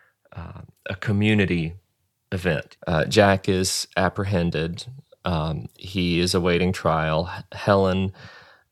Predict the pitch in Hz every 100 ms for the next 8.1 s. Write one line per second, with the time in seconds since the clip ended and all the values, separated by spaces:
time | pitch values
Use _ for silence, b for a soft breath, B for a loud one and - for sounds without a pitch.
0 | _ 95 87 90 87 - - 92 107 101
1 | 95 95 95 - - 98 85 80 95 -
2 | - 85 82 80 - 78 - 92 90 95
3 | - 85 - 82 82 85 82 85 - 87
4 | 92 85 85 82 87 80 85 82 87 -
5 | 78 80 98 B 131 B B B - 80
6 | 82 82 - 92 92 87 - 110 - 104
7 | 98 98 87 90 95 90 87 90 87 -